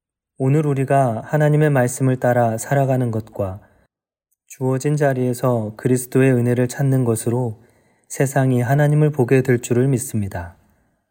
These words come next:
예수님이란 우물을 파는 것만으로도 세상이 주님을 보는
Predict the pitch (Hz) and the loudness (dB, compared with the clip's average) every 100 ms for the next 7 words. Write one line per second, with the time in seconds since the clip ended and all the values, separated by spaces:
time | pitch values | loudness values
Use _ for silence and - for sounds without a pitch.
0 | _ _ _ _ _ _ _ _ _ _ | _ _ _ _ _ _ _ _ _ _
1 | 131 131 131 139 139 135 139 131 139 127 | 2 2 4 4 4 4 2 0 2 4
2 | 139 151 147 147 147 143 135 127 120 113 | 4 4 2 2 2 2 2 2 2 0
3 | 117 135 120 104 - _ _ _ - 143 | 0 0 0 -6 -20 _ _ _ -4 -2
4 | 131 131 127 120 127 131 131 123 123 143 | 0 2 0 0 2 4 4 2 0 0
5 | 120 - | -4 -10